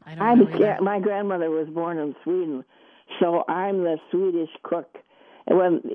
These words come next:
Speaker 2: we made everything from scratch when my kids were little.
Speaker 1: Yeah, cookies and the, what did you make from scratch from Sweden?
Speaker 2: Oh, everything. Um, uh, tapioca pudding. That was a
Speaker 1: Ooh.
Speaker 2: favorite. But the, the,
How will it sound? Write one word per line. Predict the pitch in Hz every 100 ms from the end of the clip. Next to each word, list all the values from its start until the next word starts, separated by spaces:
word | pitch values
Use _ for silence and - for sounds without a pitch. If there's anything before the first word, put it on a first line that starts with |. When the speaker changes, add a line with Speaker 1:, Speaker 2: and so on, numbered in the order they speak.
| 175
Speaker 2:
we | 180
made | 180 175
everything | 175 165 170 175 175 160
from | 156 139 -
scratch | - 170 170 139 - -
when | 143
my | 147 147 -
kids | 156 160
were | 147 143
little. | 139 139 160 - _ _ _ _
Speaker 1:
Yeah, | 202 170 156 190 -
cookies | - 180 208 269 302
and | 233 190
the, | 185 175 165
what | 170
did | 190
you | 202
make | 208 196
from | -
scratch | 196 196 202 -
from | - 202
Sweden? | - - 240 156 - _ _ -
Speaker 2:
Oh, | 214 -
everything. | 240 240 220 208 180 165 156 -
Um, | 165 156 151 147 147 _ _ _ _ - - _ _ _ _ -
uh, | 165 160
tapioca | 151 214 226 214 208 220 156
pudding. | - - 208 170 127 123 - _ _ _ _ _ _ -
That | 151 185 208
was | 190 170
a | 160 139
Speaker 1:
Ooh. |
Speaker 2:
favorite. | 170 165 156 156 -
But | 170 165
the, | 185 185 165
the, | 165 165 196 180 175